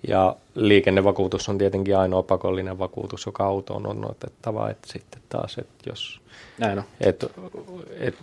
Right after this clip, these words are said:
Speaker 1: usko huono onnea ja ajat ilman kaskovakuutusta, niin sitten tota, se on oma valinta myös, mut siinäkin säästää ja sitten tota, näin. Ja, ja nyt en oikeastaan, kun meillä on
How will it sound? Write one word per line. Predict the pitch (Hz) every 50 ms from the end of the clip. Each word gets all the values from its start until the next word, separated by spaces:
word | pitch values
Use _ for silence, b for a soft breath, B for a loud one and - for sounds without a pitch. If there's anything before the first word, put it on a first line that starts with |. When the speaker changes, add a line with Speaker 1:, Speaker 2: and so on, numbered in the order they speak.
| - -
Speaker 1:
usko | - - - - 107 98 95 - - 92 87
huono | 92 95 95 90 92 90 92 95
onnea | 95 92 90 90 90 90
ja | 92 90 90
ajat | 92 90 90 - -
ilman | 98 95 92 92
kaskovakuutusta, | 90 98 95 - - - 104 98 98 95 - 110 110 - - 107 - - - - -
niin | - - - -
sitten | - - - - - - - - -
tota, | - - - - - 104 - - b b b b b
se | - - - 104
on | 101 101 101 95 - b b b - _ _ _ _ - -
oma | 104 98 95 92 90 95
valinta | 95 92 92 92 90 - 95
myös, | 95 95 95 92 - -
mut | 98 95 -
siinäkin | - 98 92 90 90 92 90
säästää | - - 95 92 - - - 98 92 92
ja | 98 - - - - _
sitten | - - - 95 90 - - 92 90 -
tota, | - 98 - - - 98 - - b b b b b b b b b b b b b b b b b b _ _ _ _ _ _ _
näin. | 92 92 90 90 92 92 - - _ _ - - - - _ _ _ B B B B B B B B B B B B B B B B B
Ja, | - 98 95 101 107 110
ja | 113 120 127 117 104 B B B B B B B B -
nyt | 131 135 160 196 226 214 - - - _ _ _ _ _ _ _ _ _ - -
en | 131 139 139 131 117 110 - - - -
oikeastaan, | 135 143 147 131 113 120 113 101 - - - - 117 117 117 113 107
kun | 113 107
meillä | 113 113 117 113 110 113
on | 110 107 107 101